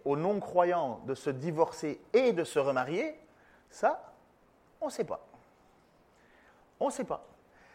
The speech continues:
Est-ce que, pourquoi ? Je vous explique simplement pourquoi. Parce que le divorce n'annule pas le mariage pour Dieu. Vous saviez ça ? Le divorce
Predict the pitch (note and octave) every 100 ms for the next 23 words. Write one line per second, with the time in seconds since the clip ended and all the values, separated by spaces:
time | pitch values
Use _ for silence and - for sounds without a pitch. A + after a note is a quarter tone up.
0 | - - A#3+ - A3 A#3+ A#3+ G3 E3 B2
1 | G#2+ A#2+ D#3+ G#3 - B3+ A#3 A3 G3+ G3
2 | E3 - A2+ G3 - - F#3 B2+ A#2 E3+
3 | F#3+ F3+ D3+ C3 - - - - - -
4 | F3 A3+ G3+ E3+ F#3 G#3+ D#3 D3+ C#3+ D3
5 | G#2+ - A2 G2+ E2+ - _ _ - D#3
6 | A#3+ - A#3+ - - - - - - -
7 | C3 C3 A#3 D#3+ E3 -